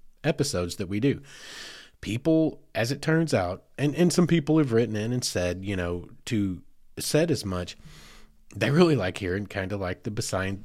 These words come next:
behind the scenes, the peek behind the curtain, like, 'cause a lot of people don't have any clue what goes on when you go and do a rescue, do a search, do any of that stuff. And also, there's a lot of shop in there that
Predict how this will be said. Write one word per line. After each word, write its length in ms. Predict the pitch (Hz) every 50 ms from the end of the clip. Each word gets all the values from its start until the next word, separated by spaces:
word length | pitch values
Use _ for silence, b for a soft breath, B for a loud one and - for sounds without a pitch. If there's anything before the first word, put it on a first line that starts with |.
| - - -
behind 320 | 101 98 104 95 101 104
the 40 | 110
scenes, 440 | - - 202 208 175 98 80 76 -
the 80 | - 90
peek 260 | - - 107 107 -
behind 320 | - 107 107 117 113 117
the 80 | 117 113
curtain, 380 | - - 156 175 - - 104
like, 220 | 95 87 87 87 -
'cause 180 | - 170 165
a 40 | 180
lot 120 | 190 233 269
of 80 | 262
people 220 | - 139 107 101 92
don't 140 | 104 98
have 140 | 117 113 117
any 120 | 131 123 104
clue 280 | - - - 139 143
what 220 | 117 87 85 80 - - - -
goes 240 | 98 107 95 92 85
on 380 | 92 90 110 107 80 82 110 - - - - - - -
when 180 | 101 101 95
you 80 | 92 92
go 260 | 92 101 95 95 92
and 120 | 90 85
do 160 | 87 101 101 98
a 60 | 87
rescue, 420 | 90 85 82 - - - 87 80
do 180 | 80 92 101 101
a 60 | 95
search, 360 | - - 104 85 80 - - -
do 120 | 95 90
any 140 | 101 131 135
of 60 | 110
that 120 | 87 -
stuff. 280 | - - - 90 85 - B B B B B B B B B B B
And 180 | - 147 156 -
also, 340 | 143 151 190 - - 185 160
there's 220 | 139 147 151 139
a 60 | 147
lot 160 | 143 147 147
of 80 | 135 -
shop 340 | - - 113 110 135 - -
in 100 | 104 98
there 240 | 95 90 85 85 82
that 340 | 87 107 101 92 87 -